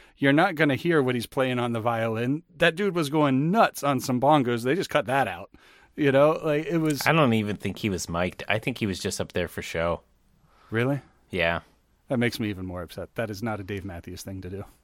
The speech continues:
Speaker 2: <laughs> No, that's a Grammys thing to do,
Speaker 1: <laughs>
Speaker 2: and they were performing on the Grammys. And sometimes you, when you walk into someone else's house,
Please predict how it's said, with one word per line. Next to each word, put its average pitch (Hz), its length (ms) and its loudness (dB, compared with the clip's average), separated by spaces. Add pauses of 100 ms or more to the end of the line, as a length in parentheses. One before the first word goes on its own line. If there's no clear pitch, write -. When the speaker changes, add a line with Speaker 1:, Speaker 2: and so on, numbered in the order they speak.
(420)
Speaker 2:
<laughs> - 80 -10 (300)
No, 107 220 4
that's 101 220 4
a 113 40 2
Grammys 104 520 6
thing 87 200 -4
to 165 140 0
do, 80 300 -2 (140)
Speaker 1:
<laughs> - 140 -8
Speaker 2:
and 92 160 2
they 90 80 0
were 92 320 -2
performing 90 500 -2
on 80 100 -4
the 78 80 -6
Grammys. 73 560 -4 (300)
And 87 100 -6
sometimes 98 580 0
you, 95 180 -6 (100)
when 101 160 0
you 101 100 2
walk 101 300 6
into 107 120 2
someone 107 360 2
else's 98 360 0
house, 90 600 2